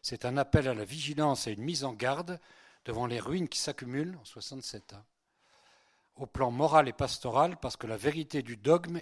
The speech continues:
est en partie perdue de vue. Et voyez, je crois que revenir au dogme, c'est pas du tout, euh, fasciste ou, euh, nazi ou tout ça, au contraire.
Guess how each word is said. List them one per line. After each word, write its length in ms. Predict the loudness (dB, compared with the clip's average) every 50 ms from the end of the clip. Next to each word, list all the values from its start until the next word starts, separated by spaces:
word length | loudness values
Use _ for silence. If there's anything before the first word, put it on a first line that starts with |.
| -8 -10
est 160 | -12 -10 -10
en 80 | -6
partie 380 | -4 -4 -4 -4 -6 -12 -14 -10
perdue 360 | -8 -6 -6 -6 -6 -10 -16
de 100 | -18 -16
vue. 200 | -18 -18 -18 -20 _ _ _ _ _ _ -20 -20 -20 -20 _ _ -20
Et 40 | -16
voyez, 280 | -12 -10 -8 -8 -8
je 100 | -8 -8
crois 140 | -6 -6 -6
que 320 | -4 -4 -6 -6 -8 -8 -14 _ _ -20 -20 _ _ _
revenir 400 | -2 0 0 0 2 2 2 4
au 80 | 2 4
dogme, 360 | 6 6 6 6 6 4 0
c'est 220 | 0 0 0 0
pas 100 | -2 -2
du 160 | -2 -2 -4 -10
tout, 420 | -10 -12 -10 -8 -6 -6 -6 -6
euh, 140 | -6 -8 -10
fasciste 840 | -12 -10 -10 -10 -8 -10 -10 -12 -12 -12 -12 -12 -12 -16 -16 -16 -16
ou, 340 | -14 -14 -12 -14 -14 -14
euh, 100 | -14 -14 -14
nazi 480 | -12 -12 -12 -12 -12 -14 -14 -14 -14
ou 120 | -14 -16 -18
tout 160 | -20 -20 -18
ça, 160 | -14 -12 -12
au 80 | -12 -12
contraire. 440 | -12 -16 -18 -14 -12 -12 -12 -12